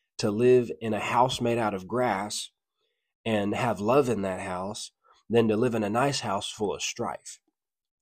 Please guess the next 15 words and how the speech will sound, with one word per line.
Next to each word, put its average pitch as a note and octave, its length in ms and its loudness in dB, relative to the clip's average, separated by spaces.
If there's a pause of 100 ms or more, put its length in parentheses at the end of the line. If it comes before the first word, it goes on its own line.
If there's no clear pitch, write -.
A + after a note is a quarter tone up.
(160)
But B2+ 120 4
that D#3+ 160 6
doesn't D3+ 300 4
mean C#3 400 4 (260)
that A2 220 0
it's A2 160 -8
God's A#2+ 300 4
will B2+ 160 8
for - 120 -4
you A2+ 120 4
to G#2+ 80 0
live G#2+ 200 -2
in F#2+ 80 -6
a E2 80 -8
shack. B2+ 640 -4